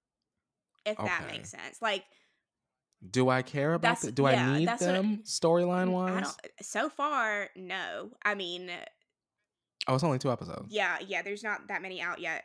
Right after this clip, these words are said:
Speaker 1: Um, but I don't, I don't think you need to have watched How I Met Your Mother necessarily. I mean, it follows kind of, like, the same structure, and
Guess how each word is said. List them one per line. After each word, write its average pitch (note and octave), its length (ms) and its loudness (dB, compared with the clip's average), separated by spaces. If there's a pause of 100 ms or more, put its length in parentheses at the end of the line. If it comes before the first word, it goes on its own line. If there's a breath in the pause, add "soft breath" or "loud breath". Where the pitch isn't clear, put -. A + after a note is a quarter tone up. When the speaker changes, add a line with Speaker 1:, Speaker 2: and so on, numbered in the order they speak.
Speaker 1:
Um, F3+ 380 -8 (380 soft breath)
but G3+ 360 0
I G#3+ 120 2
don't, D4+ 220 -2
I A3 100 -2
don't C#4 160 -4
think B3 180 -12
you G3+ 100 -8
need F#3+ 220 -10
to F3 280 -6
have F#3+ 300 -6
watched E3+ 640 -6
How F#3+ 160 -4
I F3+ 80 -4
Met F3 180 -10
Your F#3 120 -12
Mother E3+ 320 -8
necessarily. F#3 880 -8
I G3 80 -4
mean, F#3+ 140 -10
it - 120 -10
follows F#3+ 440 -4
kind G3 200 -6
of, F3+ 80 -12
like, F#3 160 -6
the F#3+ 80 -12
same F3 640 -10 (920)
structure, G#3 840 -2
and F#3 640 -4